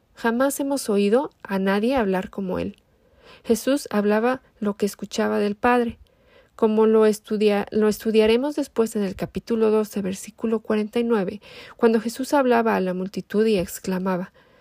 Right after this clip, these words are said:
"Yo no hablo con autoridad propia. El Padre, quien me envió,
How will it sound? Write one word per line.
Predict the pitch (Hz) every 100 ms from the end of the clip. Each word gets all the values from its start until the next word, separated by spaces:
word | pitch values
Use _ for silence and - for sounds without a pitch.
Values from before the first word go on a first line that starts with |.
| _ -
"Yo | 277
no | 294
hablo | 269 262 269
con | 240 208
autoridad | 185 196 196 196 202 -
propia. | - 208 202 - -
El | 190 190
Padre, | 196 208 247 277 -
quien | - 196
me | 185
envió, | 185 196 247